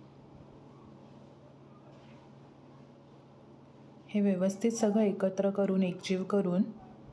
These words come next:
आपल्याला हे मॅरिनेशनसाठी एक साधारण दहा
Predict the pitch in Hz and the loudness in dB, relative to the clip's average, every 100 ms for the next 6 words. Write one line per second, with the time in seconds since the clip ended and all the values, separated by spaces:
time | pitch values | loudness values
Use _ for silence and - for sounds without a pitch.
0 | - 98 - 185 95 95 - - - 196 | -8 -6 -2 0 2 2 0 -4 0 4
1 | 202 196 175 180 190 185 202 196 196 - | 6 6 4 2 0 2 4 4 2 0
2 | 202 202 - 175 175 185 196 202 202 - | -2 -2 -4 -2 -2 2 4 4 0 -12
3 | - - - - - - 190 190 | -20 -20 -20 -20 -20 -8 -2 0